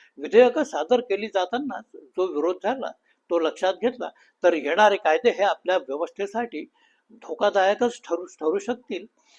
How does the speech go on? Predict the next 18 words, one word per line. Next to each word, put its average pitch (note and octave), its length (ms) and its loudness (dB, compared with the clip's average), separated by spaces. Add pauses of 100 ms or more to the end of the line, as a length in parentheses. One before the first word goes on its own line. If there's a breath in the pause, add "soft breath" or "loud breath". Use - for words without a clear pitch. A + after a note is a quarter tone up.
(140)
हे F3+ 140 -6
सहजपणे F3+ 580 -6
आपल्यालाही E3+ 540 -2
पटून D3+ 380 -12
जातं. B2 320 -14 (1200 soft breath)
या D3+ 240 2
विधेयकांचा F3+ 720 0
मूळ D#3+ 240 0
उद्देश G3 480 0 (320 soft breath)
हा E3 160 2
गुन्हेगार E3+ 640 0
राजकारण्यांना G#3+ 720 0 (220)
चाप G#3 280 2
लावण्याचा F#3 420 2
आहे B3 280 -2 (640 soft breath)
असं F#3 220 -2
सरकारचं F3 580 -2 (120)
अर्थातच F#3+ 500 -2